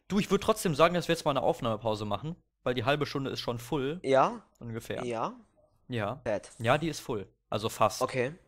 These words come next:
Speaker 1: Ne?
Speaker 2: Ja.
Speaker 1: Und, ähm, ja. Ich versuche jetzt mal die Lags fürs nächste Mal etwas zu beheben oder ganz zu beheben oder generell zu vermeiden. Bla. Ich bedanke mich fürs Zusehen. Ich glaube, du auch,
Speaker 2: Jo,
Speaker 1: oder?
Speaker 2: Dankeschön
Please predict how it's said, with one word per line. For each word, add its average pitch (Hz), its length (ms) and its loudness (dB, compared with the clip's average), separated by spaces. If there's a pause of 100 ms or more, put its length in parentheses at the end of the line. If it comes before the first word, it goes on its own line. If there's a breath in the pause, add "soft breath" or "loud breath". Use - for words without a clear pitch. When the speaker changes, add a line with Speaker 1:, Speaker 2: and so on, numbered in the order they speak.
(460)
Speaker 1:
Ne? 113 140 -6 (760)
Speaker 2:
Ja. - 60 -12 (180)
Speaker 1:
Und, 120 420 2
ähm, 113 340 2
ja. 104 300 0 (680 loud breath)
Ich 127 120 -4
versuche 135 280 2
jetzt 135 140 -4
mal 127 120 0
die 120 60 -2
Lags 120 200 -4
fürs 123 200 -6
nächste 131 260 -6
Mal 120 340 2
etwas - 440 -2
zu 127 100 -10
beheben 117 420 -4
oder 98 220 0
ganz 117 240 -4
zu 113 100 -12
beheben 110 340 -6
oder 98 420 -2
generell 113 480 -4
zu 131 120 -10
vermeiden. 131 600 -6
Bla. 139 320 -4 (1000 loud breath)
Ich 196 140 2
bedanke 139 300 4
mich 127 160 -2
fürs - 200 -6
Zusehen. 165 360 -2
Ich - 100 -8
glaube, 113 220 0
du 110 120 -4
auch, 113 160 4
Speaker 2:
Jo, 135 160 8
Speaker 1:
oder? 151 200 2
Speaker 2:
Dankeschön 151 680 -2